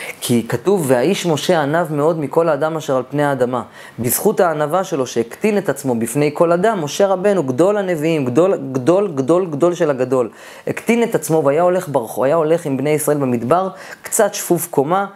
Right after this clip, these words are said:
והיה מסתכל על כל אדם ורואה את הטוב שבו. וזאת חברה רוחנית, ולכן התפילה שלו התקבלה, וזה ההפך מטומאה. זה ההפך מאנשים שאומרים כמה הם גדולים, או הורידו איזה מידעים כאלו ואחרים.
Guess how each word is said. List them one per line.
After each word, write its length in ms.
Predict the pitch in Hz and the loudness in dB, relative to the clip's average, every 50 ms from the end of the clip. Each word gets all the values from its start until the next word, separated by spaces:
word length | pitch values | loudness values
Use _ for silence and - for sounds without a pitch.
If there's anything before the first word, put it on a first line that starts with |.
| - - _ _ - | -18 -20 _ _ -6
והיה 120 | 147 180 175 | -2 0 0
מסתכל 400 | 180 175 - - 220 - - 175 | 0 0 0 -2 -4 0 2 2
על 100 | 165 160 | 2 2
כל 200 | 165 170 165 156 | 0 0 0 0
אדם 260 | 151 156 160 156 143 | 2 0 -2 -2 -2
ורואה 220 | 117 120 139 143 | 0 0 0 0
את 120 | 139 139 123 | -2 -4 -6
הטוב 340 | - - - 156 156 - | -8 2 2 2 2 2
שבו. 340 | - - 131 113 98 101 - - - - - - - - - | -2 -2 -2 -2 -2 -4 -6 -8 -12 -16 -14 -14 -12 -6 -2
וזאת 240 | 117 110 147 180 180 | 0 2 2 2 2
חברה 240 | - 156 135 131 143 | 0 0 0 2 2
רוחנית, 520 | 147 147 - - 120 120 156 185 180 - | 2 0 -2 -2 -2 -2 0 -2 -2 0
ולכן 300 | 117 113 113 - 160 160 | -2 -2 0 0 0 0
התפילה 320 | 151 - - - 127 135 139 | 0 -2 -2 0 2 2 2
שלו 200 | - - 120 120 | 2 0 0 0
התקבלה, 460 | 120 - - 117 104 131 156 175 196 - - - - - - - - | 0 0 -4 -4 0 2 0 0 0 -4 -12 -20 -20 -20 -16 -6 -4
וזה 260 | 117 113 120 175 175 | -4 0 2 4 4
ההפך 440 | 165 147 - 208 220 214 196 175 - | 4 2 2 0 0 0 -2 -6 -2
מטומאה. 460 | 160 147 139 - 131 127 - - 117 - - - - - - | -2 -4 -2 -2 -4 -4 -2 -4 -6 -8 -8 -14 -16 -4 2
זה 120 | 135 165 | 4 4
ההפך 400 | 165 160 - 208 202 208 202 165 | 4 4 2 0 2 0 0 0
מאנשים 380 | 175 165 156 147 139 139 165 160 | 2 0 0 0 0 -2 -2 0
שאומרים 280 | 160 151 139 151 151 143 | 2 2 2 2 0 -2
כמה 260 | - 143 135 135 131 | -2 -2 -2 -2 -2
הם 100 | 123 117 | -6 -6
גדולים, 440 | 110 110 131 139 160 180 175 160 151 - - - - - - - | -2 0 0 2 2 2 0 -2 -4 -8 -12 -20 -20 -16 -6 2
או 60 | - | 2
הורידו 360 | 117 117 117 131 160 165 139 143 | 4 4 4 4 2 4 4 2
איזה 180 | 131 117 120 | 2 2 0
מידעים 600 | 120 123 120 120 117 120 135 160 185 196 185 175 | 0 2 0 0 2 0 2 2 2 2 0 -2
כאלו 300 | - - 135 131 127 113 | 0 0 0 0 0 -4
ואחרים. 380 | 110 107 101 - - 85 80 | -6 -8 -8 -8 -10 -10 -10